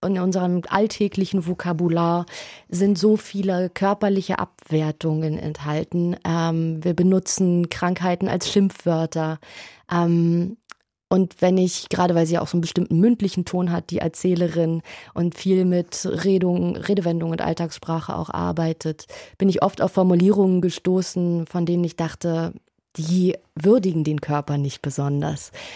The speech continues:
Und ganz wichtig, äh, für die Beschäftigung mit der Körpersprache in, in einem anderen Sinne war Susan Sontag, ähm, ihr Buch Krankheit als Metapher, was ja dieses metaphorische Denken auch schwer hinterfragt und das auch zu Recht.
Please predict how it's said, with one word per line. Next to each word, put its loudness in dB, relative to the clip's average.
Und 2
ganz 0
wichtig, -2
äh, 0
für -2
die -2
Beschäftigung 0
mit -4
der 0
Körpersprache -2
in, 0
in 0
einem 0
anderen 0
Sinne 0
war 0
Susan -2
Sontag, -2
ähm, -4
ihr -2
Buch -6
Krankheit -6
als -4
Metapher, -2
was -4
ja -2
dieses -2
metaphorische -2
Denken 0
auch -4
schwer 0
hinterfragt 2
und -2
das -2
auch -2
zu -2
Recht. 0